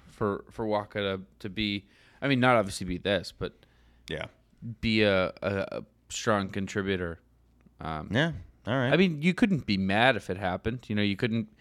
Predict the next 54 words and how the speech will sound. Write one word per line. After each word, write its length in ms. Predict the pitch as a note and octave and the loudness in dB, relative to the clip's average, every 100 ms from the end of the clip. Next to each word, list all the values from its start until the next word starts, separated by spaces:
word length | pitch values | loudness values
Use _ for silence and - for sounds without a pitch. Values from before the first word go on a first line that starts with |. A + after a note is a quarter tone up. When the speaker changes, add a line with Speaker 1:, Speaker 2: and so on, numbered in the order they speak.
| - - _ _ | -20 -20 _ _
Speaker 1:
you 120 | - A#2+ | -8 -2
couldn't 260 | D3+ A#2+ | 0 0
throw 220 | - A#2+ | 2 4
up 100 | A2+ A2 | 4 2
your 100 | G#2 | 0
hands 360 | G#2+ G#2 G2 | 0 0 -2
and 100 | G2 | -6
go, 120 | F#2 | -6
like, 100 | G2+ - | -6 -4
"Whoa, 260 | D#2 - - - | -2 -2 -4 -10
they, 180 | B2 - - A#2 | -8 -8 -10 -10
like, 120 | A2+ | -4
we 100 | E3+ | 2
needed 340 | G3+ A3 E3+ C#3+ | 4 4 2 4
that 220 | C3 B2 | 4 4
one, 320 | A#2 G#2+ G#2 | 2 0 -2
Waka. 520 | G#2 A#2 C3 E3 E3 E3+ - _ _ _ | 2 2 2 0 -2 -4 -18 _ _ _
Come 160 | - F#3 | -2 4
on." 360 | F#3 C3 F2 - _ _ _ _ _ _ _ _ - | 6 4 2 -6 _ _ _ _ _ _ _ _ 4
Speaker 2:
Yeah, 300 | D#3+ G2 F2 | 6 8 6
it's, 200 | - - | 2 2
you're, 220 | A#2 G#2+ | 4 4
you're 120 | A#2 | 2
playing 260 | - C#3+ B2 | 4 4 6
with 120 | G2 | 6
house 220 | G2+ F#2+ | 6 4
money 180 | G2+ G2 | 4 4
when 100 | D#2+ | 4
he's 140 | D2 F2 | 2 2
out 160 | F2+ | 2
there. 140 | D2 C#2+ | 0 -2
He's 140 | - | 0
also 180 | E3 C#3 | -2 0
such 240 | - D3+ | -2 0
a 40 | F#2 | 0
nice 300 | E2 G2 G2 | 2 0 -2
Speaker 1:
Mm-hmm. 120 | F#2+ | 0
Speaker 2:
dude. 300 | E2+ F#2 - - _ _ _ - | 2 2 0 -10 _ _ _ -4
Like, 160 | F2 G2 | -2 2
you're 60 | |
never 160 | B2+ B2 | 2 4
gonna 100 | G2+ | 4
Speaker 1:
Mm-hmm. 40 | |
Speaker 2:
hear 100 | G2+ | 4
a 40 | E2+ | 4
bad 260 | F2 F2 | 4 4
story 180 | - F#2 | 4 2
about 200 | E2 D#2+ | 2 2
Michael 320 | D#2 F2 E2 | 2 2 2
Wacha. 360 | D2 D#2 D#2 C#2 | 4 2 2 -4
Like, 140 | C#2 D#2 | -6 -4
he's 120 | D#2+ | -2
a 60 | F2 | 2
nice, 320 | F2+ E2+ | 2 0